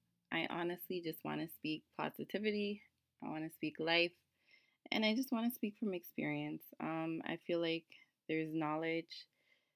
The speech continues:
there's wisdom, and there's beauty in experience. There's beauty in going through things and being able to say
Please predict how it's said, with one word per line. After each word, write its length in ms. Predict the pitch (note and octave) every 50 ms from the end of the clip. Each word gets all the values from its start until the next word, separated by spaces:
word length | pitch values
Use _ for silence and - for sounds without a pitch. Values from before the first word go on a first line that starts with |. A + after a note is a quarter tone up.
| _ _ _ _ -
there's 220 | D3+ D#3 D#3 D#3 E3
wisdom, 640 | F3 F#3 F#3 F#3 F#3 G3 F#3 F3+ F3+ F3+ F3+ F#3 F#3 _ _ _ _ _ _ _ _ _ - - _ _ _ _ _ _ _ _ _ _ _ _ _ _ - -
and 280 | E3+ E3 E3 E3 E3 D#3
there's 340 | D#3+ D#3+ D#3+ D#3 D#3 D3+ D3+ - _ _ _ - - D#3 -
beauty 500 | D#3+ D#3 E3 F3+ F3+ - D3 C#3 C3+ -
in 140 | C#3+ C#3+ C#3+
experience. 640 | C#3+ C#3+ - - - C#3+ C#3+ C3+ C3 C3 C3+ C3+ -
There's 220 | C#3 D3+ D3+ D3+
beauty 360 | - - D#3+ E3 E3+ F3 F3 F3
in 120 | E3 D#3+
going 320 | D#3 D#3+ D#3 D#3+ D#3+ E3 E3
through 180 | - D#3 E3 E3 -
things 300 | - D#3 D#3 D#3 D#3 D#3 -
and 120 | D3+ D3+
being 260 | D3 D3+ D3+ D3+ D3+ D3+
able 180 | D3+ D3+ D3+
to 140 | D3+ - D#3 - -
say 180 | - D#3 D#3